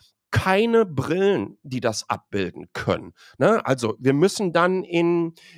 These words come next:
äh, die Vives und die Oculus Rifts auf diesem Planeten einfach four, wenn nicht sogar eight K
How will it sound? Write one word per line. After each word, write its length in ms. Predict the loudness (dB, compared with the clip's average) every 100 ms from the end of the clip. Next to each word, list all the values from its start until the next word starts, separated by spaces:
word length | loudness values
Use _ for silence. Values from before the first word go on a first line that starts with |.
| -6
äh, 180 | -2 -2
die 300 | -2 -6 0
Vives 520 | 2 4 4 0 -2
und 200 | -6 -6
die 100 | -6 0
Oculus 680 | 0 0 -2 0 -2 -4 0
Rifts 360 | 0 0 -2
auf 180 | -4 -4
diesem 300 | -6 -8 -6
Planeten 800 | -2 0 2 2 2 0 -6 -8 -12 -20 _
einfach 500 | 0 0 0 -2 -2
four, 340 | -2 2 2 2
wenn 140 | 0
nicht 160 | -2 -6
sogar 300 | -2 -2 0
eight 260 | -2 -2 -6 -10
K 400 | -2 0 0